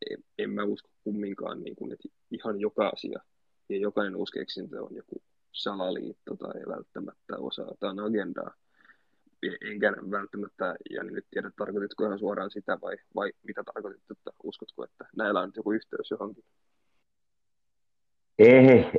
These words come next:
Speaker 2: ei mä vastaan tähänkin. Ei mä tarkoita, että se on siinä agen-, agendassa, mutta tämmönen yleinen, yleinen tämmönen, öö, miten mä sanon, harmonisointi, kaiken digitalisointi, niin, niin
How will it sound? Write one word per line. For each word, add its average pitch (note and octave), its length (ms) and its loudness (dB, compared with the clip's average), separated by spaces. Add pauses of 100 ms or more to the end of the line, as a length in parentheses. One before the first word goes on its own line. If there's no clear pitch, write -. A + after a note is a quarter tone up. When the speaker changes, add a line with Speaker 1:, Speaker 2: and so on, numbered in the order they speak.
Speaker 2:
ei F#2 160 12
mä E2+ 160 8
vastaan D2 320 4
tähänkin. - 400 -2
Ei F#2+ 200 12
mä F2+ 100 8
tarkoita, F#2+ 380 8
että - 120 2
se F#2 60 4
on E2+ 120 4
siinä G2 180 6
agen-, G2 480 8 (260)
agendassa, E2 600 6
mutta D2 260 -2
tämmönen F2+ 240 6
yleinen, F2 340 10 (500)
yleinen G#2+ 440 12
tämmönen, E2 460 6 (720)
öö, D2 60 4 (960)
miten D2+ 280 2
mä C2+ 80 2
sanon, C#2+ 340 0
harmonisointi, E2+ 680 8
kaiken D#2 400 4
digitalisointi, D2 760 -2
niin, C2 200 -16 (140)
niin - 240 -10